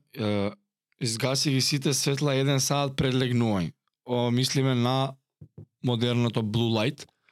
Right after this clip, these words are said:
Телефониве се негде прочитав дека iPhone, не знам од кој модел, ама го интегрирале у телефоните, не треба ни ап-,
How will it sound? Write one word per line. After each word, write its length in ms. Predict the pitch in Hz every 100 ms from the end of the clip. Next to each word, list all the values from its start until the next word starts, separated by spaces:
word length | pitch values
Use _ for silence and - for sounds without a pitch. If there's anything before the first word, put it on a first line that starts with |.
| _ _ _ _ _ _ _ _ _ _ _
Телефониве 640 | - 113 104 131 143 156 151
се 120 | 156
негде 240 | 151 147
прочитав 380 | - 151 - 156
дека 180 | 143 135
iPhone, 320 | 139 143 156
не 120 | 139
знам 180 | 139 139
од 80 | 127
кој 160 | - 135
модел, 380 | 117 104 139 -
ама 320 | - 143 147 143
го 180 | 135 131 131 - _
интегрирале 760 | - 131 131 113 131 143 139 135
у 80 |
телефоните, 720 | 123 120 120 104 131 135 135 165
не 140 | 151
треба 220 | 151 160
ни 100 | 139
ап-, 120 | 135